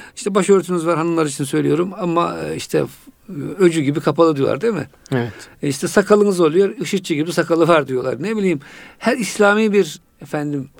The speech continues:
Speaker 1: bizim dışımızda tezahür eden Allah'ın emirlerini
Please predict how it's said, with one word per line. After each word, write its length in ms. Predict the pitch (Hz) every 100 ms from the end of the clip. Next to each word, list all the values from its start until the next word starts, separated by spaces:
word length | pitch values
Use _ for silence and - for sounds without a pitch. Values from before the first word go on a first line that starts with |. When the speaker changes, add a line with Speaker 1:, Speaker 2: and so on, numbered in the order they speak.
| _ _ _ _ - - - -
Speaker 1:
bizim 600 | 147 139 151 190 156 151
dışımızda 540 | 139 165 151 147 147
tezahür 380 | - 143 156 160
eden 260 | 147 139 - _ _ _ _ -
Allah'ın 300 | 151 160 156
emirlerini 640 | 147 147 143 143 165 220